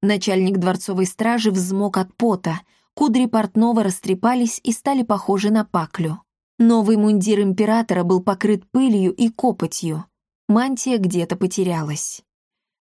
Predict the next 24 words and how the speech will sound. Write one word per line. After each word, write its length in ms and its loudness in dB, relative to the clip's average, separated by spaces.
Увидев 460 2
перед 280 0
собой 300 0
детей, 460 -2
Всевелдер 640 0
резко 520 0
остановился. 1000 -2
Мафусаил 600 0
и 80 0
Перес 400 0
налетели 500 0
на 120 2
него 260 0
сзади, 520 -2
но 220 4
он 120 4
даже 260 2
не 120 2
покачнулся. 1000 -6
А 280 2
это 360 0
что 320 -2
за 200 0
чернь? 800 -2